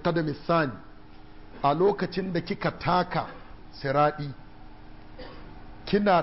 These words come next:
takawa wannan kaifin ya yanke ki, kina aje kafar ɗayar a kan shi, idan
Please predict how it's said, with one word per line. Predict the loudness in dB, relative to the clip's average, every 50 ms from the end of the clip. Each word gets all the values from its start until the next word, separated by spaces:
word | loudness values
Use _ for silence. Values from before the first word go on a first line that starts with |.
| 4 4
takawa | 6 6 6 6 6 4 0 -2 -2 -2 -4 -6 -8 -10 -12 -14 -16 -16 -16 -16 -16 -16 -16 -16 -16 -16 -16 -16 -16 -16 -16 -16 -16 -16 -16 -16 -16 -16 -16 -16 -16 -14 -14 -14 -14 -14 -14 -14 -14 -14 -14 -14 -14 -14 -14 -14 -14 -14 -14 -14 -12 -10 -6 0 4
wannan | 6 6 6 6 4 4 4 4 4 2 2 -2 -2
kaifin | 2 2 2 2 2 0 -2 0 2 4
ya | 4 4
yanke | 4 2 0 -2 -2 -2 -2 -2
ki, | -2 -6 -8 -2
kina | 0 0 2 4 4 4 4 2 -2 0 0
aje | 0 2 2 0 0
kafar | 2 0 -2 0 0 -2 -4 -4 -8 -14 -16 -16 -16 -16 -16 -16 -16 -16 -16 -10 2 4
ɗayar | 6 8 8 6 4 2 0
a | -4
kan | -4 -2 -2 -2 -2
shi, | -4 -6 -10 -14 -16 -16 -16 -16 -16 -16 -16 -16 -16 -16 -16 -16 -4 0 2
idan | 2 4 4 4 4 4 4